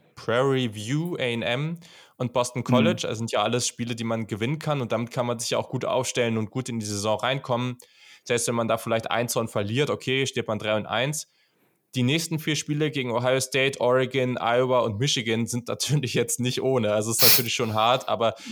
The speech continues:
Speaker 2: Ja.
Speaker 1: gleichzeitig kannst du dich vorher ein bisschen einspielen und dann die Saison vielleicht auch auf einem guten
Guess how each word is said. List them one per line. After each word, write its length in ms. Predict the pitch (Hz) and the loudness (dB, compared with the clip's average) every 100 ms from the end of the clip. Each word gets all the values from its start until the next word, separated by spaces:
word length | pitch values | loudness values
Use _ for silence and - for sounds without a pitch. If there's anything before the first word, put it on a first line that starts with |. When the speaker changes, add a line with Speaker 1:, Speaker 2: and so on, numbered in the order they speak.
| 143 | -6
Speaker 2:
Ja. 140 | 123 | -2
Speaker 1:
gleichzeitig 760 | 117 123 120 131 127 131 - - | 2 2 4 2 2 0 -4 -4
kannst 200 | 139 131 | -2 -2
du 60 | 127 | -2
dich 140 | 117 | 0
vorher 200 | 127 127 | 2 2
ein 60 | 120 | 2
bisschen 220 | - 107 | -2 0
einspielen 400 | 127 147 127 113 | 0 0 -2 -4
und 180 | 107 117 | -2 0
dann 320 | 120 143 131 | 0 0 -4
die 100 | 120 | -4
Saison 460 | 113 101 117 135 | -4 0 2 2
vielleicht 280 | 127 120 123 | 0 -2 -2
auch 120 | 117 | -2
auf 140 | 117 113 | -2 -2
einem 220 | 117 113 | -4 -4
guten 640 | 139 143 135 131 127 123 | -6 -6 -4 -2 -2 -4